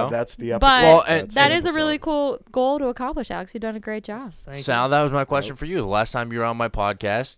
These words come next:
Speaker 1: you were talking, you know, off air, we were talking about podcasts that you were looking at starting and, and all of this.
Speaker 3: Yeah,
Speaker 1: You
Speaker 3: we
Speaker 1: started a
Speaker 3: did.
Speaker 1: podcast. You've got time into it.
Speaker 3: Yes.
Speaker 1: Um, what do you, uh,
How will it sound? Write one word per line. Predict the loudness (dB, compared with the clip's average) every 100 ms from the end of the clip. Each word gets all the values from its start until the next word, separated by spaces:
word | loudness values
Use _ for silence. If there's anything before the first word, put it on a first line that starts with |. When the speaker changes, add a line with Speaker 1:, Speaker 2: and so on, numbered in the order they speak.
| -14
Speaker 1:
you | -10 -6 -6
were | -6 -8
talking, | -6 -4 -4 -6 -12 -10
you | -8 -4
know, | -4
off | -2 0 0 -2
air, | -4 -2 -2 -2
we | -6 -10
were | -6
talking | -6 -6 -4
about | -2 -2
podcasts | -2 -4 -2 -2 -4 -6
that | -12
you | -8
were | -8
looking | -6 -8 -6
at | -12 -10
starting | -4 -4 -2 -6 -8 -10
and, | -10 -14 -18 -16 -2
and | 2
all | 4 4
of | 2
this. | 2 2
Speaker 3:
Yeah, | 0
Speaker 1:
You |
Speaker 3:
we | 0
Speaker 1:
started | 2 2 2
a | 2
Speaker 3:
did. | 4
Speaker 1:
podcast. | 4 2 -2 -2 -2 -6
You've | -4
got | -2 -2
time | -4 -8 -4 -4 -4
into | -6 -4 -2
it. | -4 -6 _ _ -12
Speaker 3:
Yes. | -8
Speaker 1:
Um, | -4 -4 -4 -6 -10 -14
what | -4 -2
do | -2
you, | -2 -4 -4 -6 -6
uh, | -8 -8 -8 -10 -12